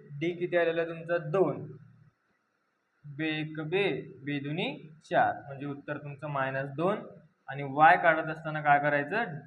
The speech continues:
डीवाय upon डी. डीवाय ची किंमत किती आहे बाबा? आठ. आणि डी ची दोन, म्हणजेच बे एक बे, बे दुनी बे, बे चोक आठ, म्हणजेच वाय ची किंमत आलेली आहे तुमची चार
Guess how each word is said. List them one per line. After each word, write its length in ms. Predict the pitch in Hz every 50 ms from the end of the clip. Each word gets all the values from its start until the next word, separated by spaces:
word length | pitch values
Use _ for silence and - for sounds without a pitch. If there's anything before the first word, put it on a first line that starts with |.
| - -
डीवाय 400 | 139 139 143 143 147 147 143 139
upon 440 | 139 139 143 147 175 214 254 302 277 - - - _ _ _ 143 135 143
डी. 140 | 214 208 160 - - - - - _ _ _ _ _ _ _ _ _ _ _
डीवाय 340 | 143 127 147 151 160 160 160
ची 120 | 156 156
किंमत 240 | 160 165 160 165 165 156 -
किती 160 | 160 151 165
आहे 80 | 170 165
बाबा? 300 | 165 165 175 196 214 240 - - - - _ _ _ -
आठ. 260 | 165 170 156 131 - - - - - - _ _ _ _ _ _ _ _ _ _ _ _ _ _ _ _ _ -
आणि 180 | 139 143 151
डी 220 | 143 139 147 147 147
ची 220 | 147 - 185 214 226 220 147 147 143 135 135
दोन, 280 | 180 180 165 143 127 - - - - _
म्हणजेच 340 | - 143 147 151 160 156 151 - - - 131 -
बे 120 | 151 151 151 151 151
एक 200 | 147 151 - 156 151
बे, 260 | 147 139 165 180 202
बे 220 | 185 147 147 143 143
दुनी 320 | 131 139 143 156 190 226 247 160 - _ _ _ _ _ 156
बे, 100 | 147 135
बे 180 | - 143 143 135
चोक 340 | 143 190 214 214 - - - 160
आठ, 180 | 160 143 -
म्हणजेच 760 | - - - - - _ _ _ _ _ 147 147 156 160 160 156
वाय 280 | 151 151 151 143 143 143
ची 140 | 143 - -
किंमत 300 | - 147 147 147 139 143
आलेली 240 | 143 143 143 143
आहे 100 | 143 139 147
तुमची 360 | 147 147 147 - 214 247 269 262 - - - _ _ _ _ _ _
चार 260 | - 190 165 127 120